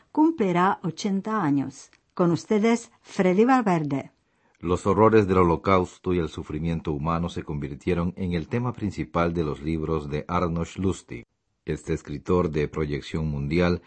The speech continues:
Speaker 2: dijo en su momento que el pasado seguía siendo presente. Lustig mide todo desde la perspectiva de la guerra, pero nunca ha perdido el sentido del humor.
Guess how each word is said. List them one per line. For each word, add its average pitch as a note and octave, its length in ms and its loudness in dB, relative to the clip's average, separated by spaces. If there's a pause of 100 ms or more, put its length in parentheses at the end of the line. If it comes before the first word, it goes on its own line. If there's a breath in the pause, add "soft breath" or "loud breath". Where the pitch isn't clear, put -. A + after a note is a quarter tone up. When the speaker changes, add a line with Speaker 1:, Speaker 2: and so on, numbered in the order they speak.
(280 soft breath)
Speaker 2:
dijo G#2+ 280 0
en A#2 60 2
su G#2 140 -4
momento F2+ 600 0
que E2+ 120 -2
el D#2 140 -2
pasado F#2+ 540 0
seguía D#2 460 -4
siendo C#2 460 -8
presente. C#2 680 -12 (360)
Lustig F2 680 -4
mide F2 380 2
todo G2 320 4
desde F#2 340 2
la E2+ 160 0
perspectiva G#2 640 0
de G#2 80 2
la G#2 100 2
guerra, D#2+ 520 0 (400 soft breath)
pero G2+ 240 6
nunca B2+ 260 2
ha B2 80 -2
perdido F2+ 460 2
el E2 80 2
sentido D2+ 580 -4
del C2+ 200 -4
humor. A#1 420 -12